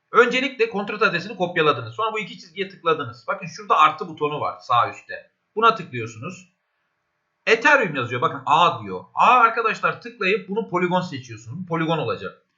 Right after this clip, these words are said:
Daha sonra, e, kopyalamış olduğunuz kontrat adresi yani Human Protokol'ün, e, tokeninin kontrat adresini buraya yapıştırdığınızda zaten diğer bilgiler çıkar. Bakın H M T desimal kısmında çıkıyor. Kaydet diyorsunuz.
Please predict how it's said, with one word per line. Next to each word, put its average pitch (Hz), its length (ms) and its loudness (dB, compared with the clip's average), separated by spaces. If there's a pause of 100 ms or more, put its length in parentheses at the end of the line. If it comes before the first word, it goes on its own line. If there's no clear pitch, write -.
(260)
Daha 262 200 6
sonra, 180 320 -6
e, - 160 -14
kopyalamış 214 580 0
olduğunuz 143 460 -6
kontrat 147 400 -6
adresi 117 580 -6
yani 117 240 -8
Human 139 300 -8
Protokol'ün, 139 540 -6
e, 113 300 -2
tokeninin 135 400 -12
kontrat 131 300 -12
adresini 151 340 -14
buraya 139 160 -2
yapıştırdığınızda 135 1080 -6 (220)
zaten 196 520 0
diğer 214 220 2
bilgiler 180 400 0
çıkar. 135 340 0
Bakın 127 260 -4
H 147 180 -2
M 143 220 -4
T - 340 -8 (160)
desimal 151 400 -2
kısmında 113 260 -10
çıkıyor. 190 260 -8
Kaydet 175 440 0
diyorsunuz. 101 300 -16